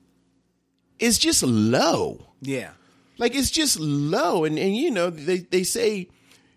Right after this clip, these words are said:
Speaker 1: you, you know, tragedy plus time equals comedy. This, you know, this is, this comes out less than three years after nine eleven. And, like, not to be that guy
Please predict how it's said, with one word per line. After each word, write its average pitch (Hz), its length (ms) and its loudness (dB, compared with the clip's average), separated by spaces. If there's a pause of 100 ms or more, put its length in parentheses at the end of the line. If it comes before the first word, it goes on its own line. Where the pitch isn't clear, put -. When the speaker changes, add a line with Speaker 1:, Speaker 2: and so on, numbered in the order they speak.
(180)
Speaker 1:
you, 165 180 -4
you 202 120 -2
know, 170 120 4
tragedy 147 520 0
plus 131 340 0
time 160 400 0
equals 104 380 -2
comedy. 113 580 -2 (640)
This, 294 380 -2
you 392 160 0
know, 240 180 2
this 262 300 0
is, 208 460 0 (380)
this 285 280 0
comes 190 480 -2 (100)
out - 380 0 (720)
less 147 600 0
than 175 200 -2
three 180 260 -4
years 170 380 0
after 156 540 0 (180)
nine 117 300 2
eleven. 110 400 0
And, 104 120 -2
like, 147 160 2
not 254 200 0
to 240 60 -6
be 254 160 -2
that 170 360 -2
guy 247 320 0